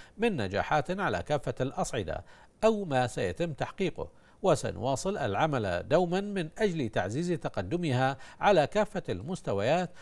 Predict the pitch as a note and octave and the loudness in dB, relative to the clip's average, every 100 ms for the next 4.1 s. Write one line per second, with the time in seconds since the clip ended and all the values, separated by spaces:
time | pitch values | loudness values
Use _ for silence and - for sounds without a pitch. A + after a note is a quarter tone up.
0 | - D3 C#3 C3 - - D#3 G3+ - - | -6 2 4 2 -6 -8 -6 -6 -6 -6
1 | A3 B2 F#2+ G2+ - F#3 D#3 C#3 E3 E3 | -2 -2 -4 -6 -4 -2 -2 0 -2 -2
2 | E3+ D#3+ D3+ C3+ C#3 C3 A2 - D3 D3+ | -2 -2 0 2 2 0 -4 -6 -6 -4
3 | C#3 A#2+ - A#2+ F#2 F#2+ D3+ - D2 C#2+ | -4 -4 -4 -4 -2 4 4 2 -6 -10